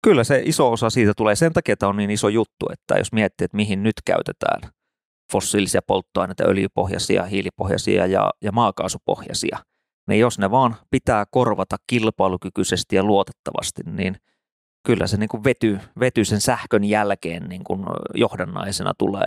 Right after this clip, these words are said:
ja sit se vedyjohdannaiset, eli nää, nää. Ja siinä, siinä se Suomen, Suomen meillä on halpa ja kilpailukykyinen sähkö,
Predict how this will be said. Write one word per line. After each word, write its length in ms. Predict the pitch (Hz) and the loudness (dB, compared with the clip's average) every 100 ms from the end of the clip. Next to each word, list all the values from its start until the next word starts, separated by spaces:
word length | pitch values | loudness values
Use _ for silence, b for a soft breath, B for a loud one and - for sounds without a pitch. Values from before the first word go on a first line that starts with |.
| - | -2
ja 60 | |
sit 140 | - - | -6 -2
se 140 | 110 | 0
vedyjohdannaiset, 840 | 131 117 98 95 98 - - - - - | 2 0 0 -4 -6 -10 -12 -12 -14 -14
eli 120 | - | -12
nää, 240 | - - - _ _ _ _ _ - | -12 -14 -16 _ _ _ _ _ -2
nää. 120 | 92 | 0
Ja 80 | 98 | 2
siinä, 260 | 135 101 - | 2 0 -2
siinä 220 | 135 110 | -2 0
se 120 | 101 | -2
Suomen, 400 | 107 131 107 95 - - | 0 2 2 -2 -8 -4
Suomen 280 | 131 92 | 0 0
meillä 160 | 92 98 | -2 -6
on 60 | 92 | -2
halpa 420 | 143 143 - 139 - _ - - _ | 0 2 0 -4 -8 _ -20 -20 _
ja 120 | 107 | -4
kilpailukykyinen 720 | - 127 - 95 - - - | 0 0 2 0 -2 -10 -10
sähkö, 540 | - 143 131 - - | -2 0 0 -2 0